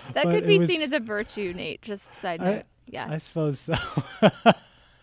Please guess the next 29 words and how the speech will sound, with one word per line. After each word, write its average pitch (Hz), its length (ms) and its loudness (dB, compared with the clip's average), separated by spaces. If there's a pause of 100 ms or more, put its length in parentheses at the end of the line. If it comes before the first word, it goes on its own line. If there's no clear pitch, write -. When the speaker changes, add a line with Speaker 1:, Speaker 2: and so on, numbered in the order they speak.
(1200)
Speaker 2:
But, 175 220 2
um, 151 420 0 (300)
for, 180 200 -8
for - 180 -10
me, 180 240 -2
like, 165 260 -6
that 170 240 -2
kind 185 180 -4
of 147 140 -4 (220)
pragmatic 151 880 -6
motivation 135 880 -4
of 113 320 -8
tr-, - 140 -12 (100)
of 131 260 -8
trying 151 280 -2
to, 139 80 -6
needing 160 520 4
to - 140 -8
make 135 260 -4
it - 140 -8
succeed 120 840 -6 (840)
and 131 580 -2 (240)
needing 160 360 4
to 143 100 0
have 139 220 -2
that 127 220 -6
be 143 140 -2
my 127 220 -4
job 120 680 -6